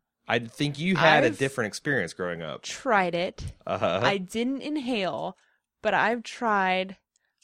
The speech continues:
Speaker 2: blowing, not cigarette smoke, but other kinds of smoke out of that tube.
Speaker 1: Other vapors.
Speaker 2: Yeah. And it works.
Speaker 1: Huh.
Speaker 2: Cigarette smoke is a lot stronger and heavier,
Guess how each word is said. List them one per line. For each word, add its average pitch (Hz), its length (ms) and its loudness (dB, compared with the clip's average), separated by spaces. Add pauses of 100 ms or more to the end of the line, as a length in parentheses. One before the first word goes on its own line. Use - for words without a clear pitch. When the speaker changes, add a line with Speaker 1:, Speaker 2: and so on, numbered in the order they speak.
(160)
Speaker 2:
blowing, 196 560 0
not 311 220 -6
cigarette 240 360 2
smoke, 185 320 -4
but 185 140 -6
other 190 160 -6
kinds 175 480 -10
of 170 100 -16
smoke 160 440 -8 (100)
out 160 140 0
of 165 120 -6
that 147 200 -4
tube. 339 340 0
Speaker 1:
Other 123 160 2
vapors. 101 680 -2 (140)
Speaker 2:
Yeah. 214 360 0 (720)
And 220 180 -2
it 247 80 -4
works. - 560 -8
Speaker 1:
Huh. 277 200 2
Speaker 2:
Cigarette 370 500 0
smoke 240 260 -2
is 214 100 -8
a 208 40 -10
lot 302 260 -2
stronger 208 580 -4
and - 140 -12
heavier, 196 600 -6